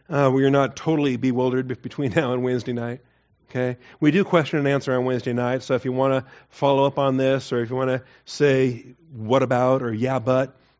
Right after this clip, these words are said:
okay? I love "yeah, buts." The "yeah, buts" tell me that, that believers are thinking, okay? That they have this verse, "Yeah, but we got this verse," and they're putting two and two together.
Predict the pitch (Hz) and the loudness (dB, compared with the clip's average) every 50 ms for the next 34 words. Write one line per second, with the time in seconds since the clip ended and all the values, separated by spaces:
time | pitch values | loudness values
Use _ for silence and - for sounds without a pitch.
0 | _ _ 131 127 131 127 123 135 139 127 113 117 123 123 120 117 123 120 117 - | _ _ -6 -4 -4 0 0 2 2 2 0 -2 -4 -4 -4 -4 -4 -6 -6 -8
1 | - - - - - - _ - 127 143 131 120 131 143 156 160 151 131 151 151 | -14 -20 -20 -20 -20 -20 _ -2 2 2 4 4 4 4 4 4 4 4 4 4
2 | 156 151 - - - _ - - - _ - - 165 190 226 226 151 135 131 135 | 4 2 -2 -10 -16 _ -20 -20 -20 _ -4 0 2 4 4 4 4 4 2 2
3 | 139 131 143 139 139 135 - 131 135 135 131 127 127 113 139 147 156 160 156 139 | 2 2 2 2 2 0 -2 -4 -2 -2 -4 -4 -2 0 2 4 4 4 4 2
4 | 120 135 113 - 170 156 - 127 101 - - _ _ - - 131 135 143 143 139 | 0 -2 0 2 2 2 0 -2 -8 -12 -16 _ _ -4 0 0 2 2 0 -4
5 | - - - - _ 135 135 131 127 135 131 135 131 117 123 156 170 139 135 151 | -8 -18 -20 -8 _ 2 2 2 2 2 2 2 2 2 4 4 2 2 2 2
6 | 165 165 170 170 151 - - 139 143 156 160 165 165 170 165 151 120 147 151 151 | 2 4 4 2 0 -2 -6 -4 -2 -2 0 0 0 0 0 0 2 2 0 0
7 | 143 143 135 151 147 139 143 160 165 147 123 135 156 156 156 151 - - - - | 0 -2 0 0 0 0 0 0 -2 -2 0 -2 -2 0 0 -2 -6 -10 -18 -20
8 | - - - - - - - - 135 135 135 135 - - - 170 165 170 160 - | -20 -20 -20 -20 -20 -12 -6 -2 0 0 0 -2 -2 -2 0 2 2 2 2 0
9 | - - 165 160 160 156 143 - - 156 143 139 127 127 131 123 110 - 117 107 | -2 -4 -2 0 0 0 -2 -4 -6 -6 -6 -6 -6 -8 -8 -8 -10 -12 -16 -20
10 | - | -20